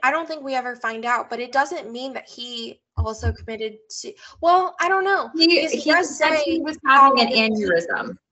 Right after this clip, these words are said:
Speaker 1: Yeah. Oh, you're right. You're right.
Speaker 2: Yeah.
Speaker 1: But he
Speaker 2: And it
Speaker 1: does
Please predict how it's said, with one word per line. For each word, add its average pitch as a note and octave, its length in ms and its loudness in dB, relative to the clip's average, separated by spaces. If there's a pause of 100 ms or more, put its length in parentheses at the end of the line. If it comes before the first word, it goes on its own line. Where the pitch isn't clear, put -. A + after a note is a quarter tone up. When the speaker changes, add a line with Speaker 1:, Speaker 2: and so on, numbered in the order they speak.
(280)
Speaker 1:
Yeah. C4 340 0
Oh, D#4+ 160 2
you're C#4+ 180 -8
right. B3 280 -2
You're A#3+ 120 -14
right. G#3+ 180 -2
Speaker 2:
Yeah. - 260 -2 (240)
Speaker 1:
But C#4 140 -4
he - 40 -10
Speaker 2:
And C4 120 2
it - 20 4
Speaker 1:
does D#4+ 200 2